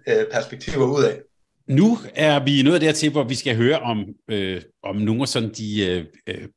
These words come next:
Speaker 2: de vigtigste findings, som måske også, øh, nogle af de vigtigste pointer, der er kommet frem. Og Kasper, du lavede en rigtig fin teaser og også fortalte om en, en fælles artikel. Det skal vi høre om lige om et øjeblik. Men før vi lige går dertil, så kunne jeg godt tænke mig, at vi lige tager en runde, hvor I,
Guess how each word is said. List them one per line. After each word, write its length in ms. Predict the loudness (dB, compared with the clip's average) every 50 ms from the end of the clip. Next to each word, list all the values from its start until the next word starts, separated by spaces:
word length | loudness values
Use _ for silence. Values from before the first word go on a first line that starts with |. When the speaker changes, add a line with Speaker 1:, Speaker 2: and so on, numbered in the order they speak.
| _ -6
Speaker 2:
de 140 | -6 -4 -2
vigtigste 400 | -2 -2 -2 -2 -4 -4 -4 -6
findings, 540 | -4 -2 0 0 2 2 2 2 2 2 0
som 140 | 0 0 0
måske 380 | 0 -2 -4 -4 -4 -2 -2
også, 220 | -2 -2 -2 -2 0
øh, 160 | 0 0 0 -2 -6 -14 -20 -20 _ _ _
nogle 160 | -10 -8 -8 -6
af 40 |
de 100 | -6 -4
vigtigste 360 | -4 -4 -4 -4 -8 -10 -8 -4
pointer, 280 | -2 -2 0 0 0
der 120 | 0 0 -2
er 60 | -2
kommet 240 | -4 -4 -4 -6 -4
frem. 200 | -4 -4 -4 -4
Og 120 | -8 -10 -8
Kasper, 280 | -6 -8 -6 -8 -8
du 120 | -8 -6 -4
lavede 200 | -2 -2 -2 -2
en 120 | -2 -4
rigtig 240 | -4 -6 -8 -10 -12
fin 240 | -12 -12 -12 -10 -10
teaser 360 | -8 -6 -6 -4 -2 0 0
og 60 | 0
også 140 | 0 -2 -4
fortalte 340 | -6 -6 -4 -4 -2 -2 -2 -2
om 160 | 0 0 -2
en, 180 | -2 -4 -4 -8 _ _ _ _ -12 -12 -6 -6
en 120 | -6 -4
fælles 300 | -2 -4 -4 -4 -4 -6
artikel. 440 | -6 -4 -2 -2 -4 -4 -4 -4 -4
Det 80 | -4 -4
skal 160 | -4 -2 -2
vi 60 | 0
høre 160 | 2 2 2
om 180 | 2 2 0 -4 -8 _ _ _ _ _ _ -16
lige 280 | -4 0 2 4 4
om 60 | 4 4
et 80 | 4
øjeblik. 320 | 4 2 2 0 -2 -4 -4 -4
Men 120 | -6 -6
før 240 | -2 -2 0 0 0
vi 80 | 0 0
lige 120 | -2 0
går 80 | 0 0
dertil, 340 | 0 0 -2 -4 -6 -8 -8
så 100 | -8 -6
kunne 140 | -4 -2 -2
jeg 80 | -2
godt 120 | -2 -4 -2
tænke 180 | -2 -2 0
mig, 80 | 0 -2
at 40 | -4
vi 40 |
lige 100 | -6 -6
tager 180 | -4 -2 -2 -2
en 80 | -2 -2
runde, 280 | -2 -2 -2 -2 -4
hvor 240 | -4 -2 -4 -4 -4 -4
I, 220 | -4 -4 -4 -6